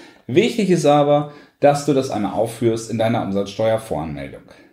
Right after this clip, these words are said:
Wenn du damit nichts zu tun hast, ähm, ist es natürlich nachher ein bisschen einfacher. Und jetzt sage ich dir als zum Schluss nochmal eine ganz leichte Methode, wie du das Ganze erstmal zum Finanzamt hinbekommst, wenn dir das zu kompliziert ist.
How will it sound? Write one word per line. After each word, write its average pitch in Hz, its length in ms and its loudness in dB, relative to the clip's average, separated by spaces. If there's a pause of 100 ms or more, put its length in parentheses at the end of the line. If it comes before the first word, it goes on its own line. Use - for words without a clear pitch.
(680)
Wenn 151 220 4
du 180 100 0
damit 147 420 2
nichts - 340 -4
zu 98 160 -8
tun 143 400 0
hast, 147 600 0
ähm, 110 500 0
ist 107 180 -6
es 101 100 -12
natürlich 90 760 -6
nachher 87 320 -4
ein 80 60 -8
bisschen 82 240 -10
einfacher. - 640 -16 (460)
Und 139 80 4
jetzt 165 160 6
sage 180 160 4
ich - 40 -10
dir 143 200 4
als 120 240 -2
zum 131 120 2
Schluss 214 380 0
nochmal 135 200 4
eine 98 180 -2
ganz 185 480 2
leichte 101 480 0
Methode, 87 760 -4 (360)
wie 185 300 0
du 185 160 -2
das 131 260 2
Ganze 127 380 2
erstmal 131 600 0
zum 123 200 0
Finanzamt 117 560 0
hinbekommst, 135 680 2
wenn 127 140 4
dir 139 80 4
das 123 200 0
zu 120 120 -2
kompliziert 120 720 0
ist. - 460 -8